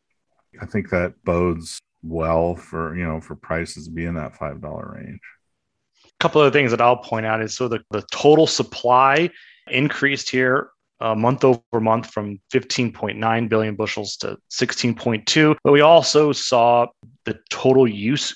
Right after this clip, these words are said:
Speaker 2: creep up a little bit, from fourteen point six five billion bushels to fourteen point eight billion. So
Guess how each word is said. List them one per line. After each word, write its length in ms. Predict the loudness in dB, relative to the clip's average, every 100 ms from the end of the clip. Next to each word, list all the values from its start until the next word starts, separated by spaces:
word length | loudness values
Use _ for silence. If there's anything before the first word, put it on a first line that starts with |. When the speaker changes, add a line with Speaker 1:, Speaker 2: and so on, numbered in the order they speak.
| -10
Speaker 2:
creep 280 | -4 -2 -2
up 140 | -2
a 60 | -4
little 200 | -6 -6
bit, 240 | -8 -8
from 200 | -14 -14
fourteen 720 | -14 -4 -2 -2 -4 -4 -4 -8 2
point 200 | 2 4
six 280 | 0 0 2
five 500 | 4 4 2 -2 -14 _ 0
billion 280 | 0 2 0
bushels 340 | -2 -2 -6
to 80 | -6
fourteen 420 | -4 -6 -4 -6
point 200 | -2 0
eight 160 | 0 2
billion. 280 | 0 0
So 540 | 0 4 4 2 -8